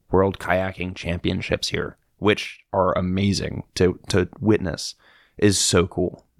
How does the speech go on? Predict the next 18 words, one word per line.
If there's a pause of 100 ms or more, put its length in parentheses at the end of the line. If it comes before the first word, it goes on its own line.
(100)
Um, (720)
and
I
think (560)
we've,
we've
spent
a
lot
of
time,
you
know,
this
is
our
hometown
now.